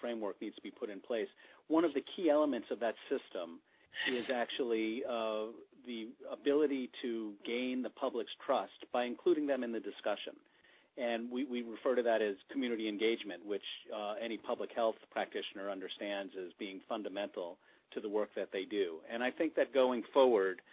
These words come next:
we probably need to think about the role that community engagement can play in identifying how we use new technologies, recognizing that it does potentially infringe on some of the public's own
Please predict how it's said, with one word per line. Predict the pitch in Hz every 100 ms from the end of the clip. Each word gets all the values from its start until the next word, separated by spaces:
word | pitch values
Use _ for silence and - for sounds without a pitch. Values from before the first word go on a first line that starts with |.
| - - _
we | 147
probably | 143 160 170 180 151
need | 127 127
to | 131
think | - 117
about | 123 104 104 101
the | -
role | 98 113 117 113
that | 104 -
community | 120 117 123 117
engagement | 110 104 107 101 104 92 - _ -
can | 101
play | - 117 107 101 95 98 _ _ - _
in | - 117
identifying | 113 110 123 117 131 127 107 104 90 -
how | 160 170
we | 147 110
use | 98 95 90 -
new | 98
technologies, | - 92 - 90 80 85 82 82 80 - - _ -
recognizing | 127 123 117 110 107 113
that | 104 104
it | 101
does | 120 113 104
potentially | - - 113 - 104
infringe | 98 - 117 107 98
on | 98 90
some | 110 104
of | 98 92 - - -
the |
public's | - 123 123 107 - 123
own | 113 113 110 101